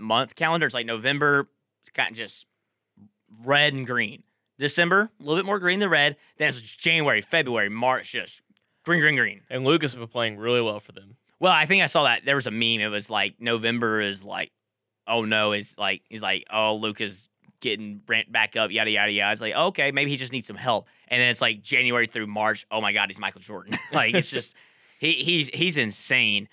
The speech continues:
Speaker 1: at times. And it's unfortunate he gets started so slow because he would be in contention for that scoring title if he weren't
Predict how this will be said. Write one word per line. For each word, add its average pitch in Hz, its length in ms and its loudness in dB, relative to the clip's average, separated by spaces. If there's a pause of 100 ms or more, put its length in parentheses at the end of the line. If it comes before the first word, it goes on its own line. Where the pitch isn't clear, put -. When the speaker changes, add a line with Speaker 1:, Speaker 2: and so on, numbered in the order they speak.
(160)
Speaker 1:
at 113 200 0
times. 117 280 -2 (240)
And 175 100 2
it's 180 140 0
unfortunate 196 500 2
he 160 100 0
gets 190 200 -2
started 170 420 2
so 117 140 -6
slow 127 340 0
because 123 460 0 (180)
he 214 180 0
would 254 120 2
be 196 180 4
in 175 80 0
contention 151 420 -6
for 143 60 -8
that 127 140 2
scoring 151 320 0
title 104 420 -2 (260)
if 139 120 2
he 147 80 2
weren't 143 260 2